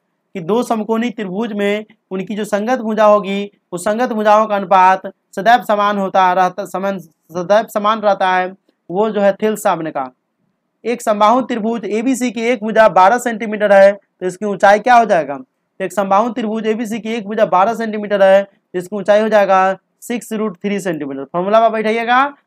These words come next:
आपको निकल कर आ जाएगा। ये उसका ऑब्जेक्टिव क्वेश्चन था। यदि दो समरूप त्रिभुजों की संगत भुजाओं में थ्री अनुपात चार का अनुपात है, तो उनके प-, उनके परिमापों का अनुपात क्या हो जाएगा, तो परिमापों का अनुपात भी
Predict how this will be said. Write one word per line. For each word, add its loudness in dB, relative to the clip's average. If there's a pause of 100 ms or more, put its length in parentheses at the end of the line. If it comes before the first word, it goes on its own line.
(160)
आपको -6
निकल -4
कर 0
आ -2
जाएगा। -8 (1800)
ये -2
उसका 0
ऑब्जेक्टिव -6
क्वेश्चन -8
था। -8 (340)
यदि -4
दो 2
समरूप 0
त्रिभुजों -4
की -6
संगत -6
भुजाओं 0
में -4
थ्री -6
अनुपात 0 (440)
चार 4
का -2
अनुपात 2
है, -4
तो -4
उनके -4
प-, -2
उनके 0
परिमापों 0
का -2
अनुपात 0
क्या 4
हो 4
जाएगा, 4
तो -6
परिमापों -2
का 2
अनुपात 4
भी -6